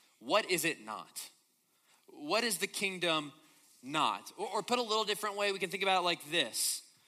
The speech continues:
What distinguishes Jesus' kingdom from every other kingdom out there? What's the difference between Jesus' kingdom and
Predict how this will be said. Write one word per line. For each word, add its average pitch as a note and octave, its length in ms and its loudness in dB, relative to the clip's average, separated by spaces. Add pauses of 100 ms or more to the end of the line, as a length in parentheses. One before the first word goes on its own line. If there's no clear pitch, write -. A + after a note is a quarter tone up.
(220)
What C4 280 4
distinguishes G3+ 720 0
Jesus' G3 680 -2
kingdom C3 580 -4 (840)
from F#3 240 0 (100)
every A3+ 540 2
other G3 280 4
kingdom C#3 680 -4 (360)
out D#3 300 2
there? G2 200 -6 (1080)
What's A#3 400 2
the C#4+ 120 -2
difference G#3 600 0 (340)
between G#3 360 0
Jesus' G#3 440 0
kingdom F#3+ 400 0 (260)
and F3+ 140 2